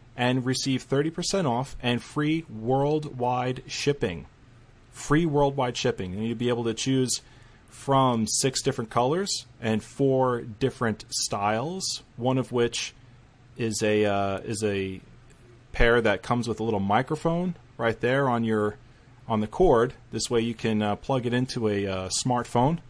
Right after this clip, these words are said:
and talk as you're listening to all of our wonderful shows here at the <laughs> Quest Gaming Network, and, uh, and then, uh, get a phone call or place a phone call. So there you go. Tweakedaudio dot com.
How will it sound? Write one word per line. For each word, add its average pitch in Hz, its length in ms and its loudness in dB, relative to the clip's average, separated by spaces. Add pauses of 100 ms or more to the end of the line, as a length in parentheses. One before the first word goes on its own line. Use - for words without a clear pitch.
(640)
and 107 400 2
talk 131 340 2
as 107 160 -4
you're 113 120 0
listening 117 540 -2
to 110 400 -2 (460)
all 123 200 0
of 117 100 0
our 113 180 4
wonderful 120 360 0
shows 135 320 2
here 139 100 2
at 135 80 0
the - 60 -12
<laughs> - 100 2
Quest - 240 6
Gaming 113 300 0
Network, 139 380 -6 (840)
and, 113 380 0
uh, 110 380 0 (460)
and 113 200 0
then, 110 240 2
uh, 113 260 -2
get 120 220 4
a 131 40 2
phone 147 220 6
call 107 300 2
or 113 140 0
place 156 280 4
a 151 60 -6
phone 104 200 -2
call. 107 220 -12 (100)
So - 140 -12
there 127 160 2
you 143 80 2
go. 160 240 -4 (420)
Tweakedaudio 175 500 6
dot 160 180 4
com. 135 300 2